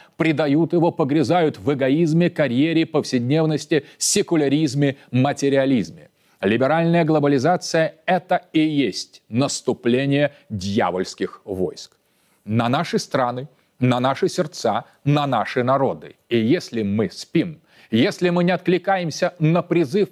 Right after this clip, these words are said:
мобилизации, то город за городом, общество за обществом, государство за государством оказываются в руках врага рода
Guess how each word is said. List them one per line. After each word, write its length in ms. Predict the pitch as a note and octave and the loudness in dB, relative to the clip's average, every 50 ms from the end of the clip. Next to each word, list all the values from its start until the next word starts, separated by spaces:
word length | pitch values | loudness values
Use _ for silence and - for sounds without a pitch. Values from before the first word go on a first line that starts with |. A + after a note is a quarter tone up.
| - - | -6 -2
мобилизации, 1400 | F#3+ F3 F3+ F#3 G#3 F#3+ C3+ A#2 E3 D#3+ C#3 C3+ A#2 F#2+ G#2+ E3+ F#3+ F3 - - - - A#2+ E2+ D#2 D#2 - _ _ _ _ _ | 0 0 2 2 0 -2 0 0 0 0 0 0 -2 -2 -2 -2 -2 -2 -6 -12 -14 -14 -12 -14 -14 -16 -18 _ _ _ _ _
то 120 | - - G2 | -6 -6 -6
город 480 | - - - F3+ G#3+ A3 A#3 A3 F3+ | -6 -2 -2 -2 0 0 -4 -6 -6
за 180 | D3+ B2+ G3+ G3 | -4 -2 -2 -2
городом, 480 | C3+ G#2 F2+ E2 E2+ E2 E2 F2+ F3+ - _ _ _ | 0 -2 -2 -2 -4 -6 -8 -8 -10 -10 _ _ _
общество 640 | - F#3+ G#3+ - - - G#3 F3+ - - F3+ F#3+ D#3+ | -2 -2 -2 -2 -2 -4 -4 -4 -4 -2 -2 -2 0
за 140 | B2 G3 - | 0 -2 -4
обществом, 720 | - - C3+ G#2 - - - D#2+ - - G2 G2 F#2+ G2 G2 | -2 -2 -2 -2 -2 -4 -12 -20 -18 -8 -6 -4 -4 -2 -2
государство 760 | E3+ - - - D3+ C3 F#3 G#3 E3+ - - - G3 F3 | -2 -2 -2 -2 -2 0 0 -2 -2 -6 -4 -4 -4 -2
за 160 | C#3+ B2+ F3 E3 | -2 -2 -2 0
государством 800 | D#3 E3+ C#3 - - C3 G#2+ C#3 F#3 F3 - - - C#3+ B2+ - - _ _ _ | 0 -2 -2 -2 -4 -2 0 0 0 0 -2 -4 -4 -4 -4 -4 -10 _ _ _
оказываются 960 | _ A#2+ A2+ - _ - A2+ A#2+ G#2 F#2 E2+ D#2+ D#2+ E2 D#2 - - - - - | _ -6 -6 -6 _ -2 -2 -2 0 -2 -8 -10 -10 -12 -16 -18 -20 -20 -20 -18
в 60 | - F2 | -12 -10
руках 460 | F2 E2 - - D3 F3 F3 - _ - _ _ _ _ | -10 -8 -4 -2 -2 -2 -2 -6 _ -20 _ _ _ _
врага 640 | E2+ F2 F#2 F2+ F2+ E2+ D#2+ F#2 F2+ G#2 B2 - _ _ _ _ _ - | -10 -6 -4 -4 -4 -4 -4 -4 -4 -4 -4 -6 _ _ _ _ _ -8
рода 480 | G2+ G2 F#2+ F2+ E2+ E2 F#2 F#2 - | -4 -2 -2 -2 -2 -4 -6 -6 -8